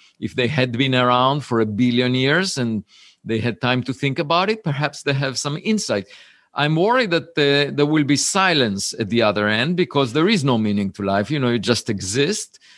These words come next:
Um, but one possible answer is, for example, if we were put here on Earth by another civilization, you know, if they planted the seeds for our existence, then the meaning of our life relates to that, those laboratories that produce the seeds.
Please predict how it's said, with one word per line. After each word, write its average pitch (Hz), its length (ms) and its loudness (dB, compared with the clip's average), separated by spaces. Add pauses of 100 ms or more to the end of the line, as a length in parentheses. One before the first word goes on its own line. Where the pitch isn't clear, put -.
(340)
Um, 117 380 0 (340)
but 151 260 -2 (100)
one 196 280 0
possible 190 460 0
answer 202 300 0
is, 131 120 0
for 151 160 -2
example, 160 480 0
if - 360 -2
we 190 280 2
were 123 220 2
put - 320 -2
here 165 320 0
on 127 120 0
Earth 123 380 0 (680)
by 117 880 0
another 123 320 0
civilization, 104 920 -4
you 104 140 -4
know, 101 80 -2
if 101 180 -6
they 143 420 0
planted 123 720 -2
the 120 100 0
seeds 156 460 0
for 110 220 0
our 110 200 4
existence, 101 720 -4 (600)
then 139 260 -2
the 139 80 0
meaning 208 300 0
of 156 160 -2
our 131 180 2
life 160 480 -2
relates 139 760 0
to 135 120 -2
that, 113 340 -2
those 123 280 0
laboratories 113 800 0
that - 220 -2
produce 147 440 -2
the 127 120 -2
seeds. - 600 -8